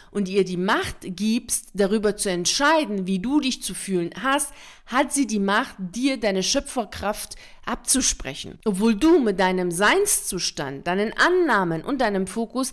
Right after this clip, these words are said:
diese Ohnmacht selbst kreiert hast. Und genauso wie der Künstler immer größer ist als sein Kunstwerk, bist du immer größer, machtvoller und kreativer als die Realität, die du erschaffst.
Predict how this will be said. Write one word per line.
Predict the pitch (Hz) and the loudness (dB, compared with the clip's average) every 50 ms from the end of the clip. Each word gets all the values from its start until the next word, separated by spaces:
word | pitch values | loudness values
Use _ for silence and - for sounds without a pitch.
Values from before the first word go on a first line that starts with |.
| - - - - | -8 -14 -16 -8
diese | - 196 247 302 320 294 - - | 0 4 4 4 4 4 0 0
Ohnmacht | 247 269 254 240 233 220 - 196 | 0 0 2 2 0 0 -2 -2
selbst | 190 226 233 233 233 - - - | 2 2 2 2 0 -4 -6 -4
kreiert | - - - 196 190 185 185 185 - - - | -4 -4 -2 0 0 0 0 -2 -4 -6 -4
hast. | 302 294 233 - - - - - - - - _ _ _ _ _ _ _ _ _ _ - | -4 -2 -2 -4 -6 -6 -10 -18 -20 -20 -20 _ _ _ _ _ _ _ _ _ _ -6
Und | - 233 220 | -4 0 2
genauso | 214 240 240 247 277 359 339 349 262 | 2 4 4 4 4 4 4 2 0
wie | 262 254 | 0 0
der | 233 233 | -2 -2
Künstler | - - 302 339 403 - - 254 208 - - | 0 0 0 2 2 0 0 -2 -2 -2 -2
immer | - 311 339 302 254 | 0 0 0 0 0
größer | 196 220 226 269 302 392 381 - - 254 | 0 0 2 2 4 4 4 2 0 -2
ist | - - 220 - - | 0 -2 -2 -2 -2
als | - 202 196 | -4 -6 -4
sein | - 202 190 185 185 | -4 -2 -2 -2 -4
Kunstwerk, | 190 - 269 349 415 427 - - - 185 180 170 185 208 214 - 185 | -4 -2 0 0 2 2 0 -2 -2 -2 -4 -2 -2 -4 -4 -6 -4
bist | 190 - - - | -4 -4 -2 -4
du | 247 247 - - - | -4 -8 -8 -6 -2
immer | 277 339 359 359 339 285 | 0 2 2 2 2 0
größer, | 214 247 208 214 254 277 294 285 - 240 190 | 0 0 2 2 2 2 2 0 0 0 -2
machtvoller | 185 190 202 226 254 311 - - - - - 214 196 180 - | -2 0 0 0 0 0 -2 -8 -10 -6 -4 -2 0 0 -2
und | - 190 185 | -2 -4 -8
kreativer | 185 - - 294 311 277 254 254 - 262 254 247 269 269 269 - - - - | -8 -6 -2 0 0 0 0 -2 -4 -6 -4 -2 -4 -4 -6 -8 -20 -10 -4
als | - 214 214 214 - | -2 -2 -2 -2 -4
die | - 208 202 | -4 -4 -2
Realität, | 202 202 196 185 196 185 190 190 - 220 233 233 - 208 190 | 0 2 2 2 2 0 -2 -2 -2 -2 -2 -2 -4 -6 -6
die | 190 202 196 | -4 -4 -4
du | 180 196 - | -4 -6 -6
erschaffst. | - 208 - - 180 120 - - - - - - | -6 -6 -6 -6 -6 -8 -8 -6 -6 -6 -6 -10